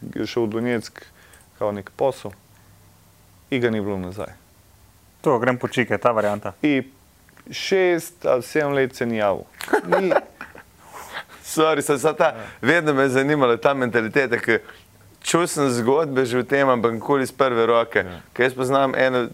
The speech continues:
Speaker 3: to, kao, šel sem po čike, ampak je dejansko model šel ni po čike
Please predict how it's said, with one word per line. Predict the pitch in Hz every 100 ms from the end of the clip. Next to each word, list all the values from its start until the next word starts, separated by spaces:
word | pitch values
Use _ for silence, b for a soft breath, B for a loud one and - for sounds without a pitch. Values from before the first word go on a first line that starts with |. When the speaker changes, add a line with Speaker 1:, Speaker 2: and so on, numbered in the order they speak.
| -
Speaker 3:
to, | - 131 113
kao, | - 113
šel | - 131
sem | 123
po | 110
čike, | - 131
ampak | 127 113
je | 107
dejansko | 117 127 139 -
model | 120 123
šel | 123 - 131
ni | 120
po | 107 - 117
čike | - 160 160 120